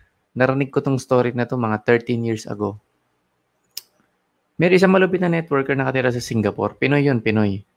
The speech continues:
Tapos, magaling talaga siya. Meron ako isang kakilala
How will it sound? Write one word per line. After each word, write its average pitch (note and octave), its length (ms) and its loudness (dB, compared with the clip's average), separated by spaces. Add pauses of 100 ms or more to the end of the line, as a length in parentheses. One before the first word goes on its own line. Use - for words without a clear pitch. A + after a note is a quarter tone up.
(640)
Tapos, - 400 -2
magaling C3+ 480 2
talaga C3 320 0
siya. B2 200 0 (840)
Meron E3 320 -2
ako F3+ 160 -4
isang D3+ 240 -4
kakilala A2+ 800 -4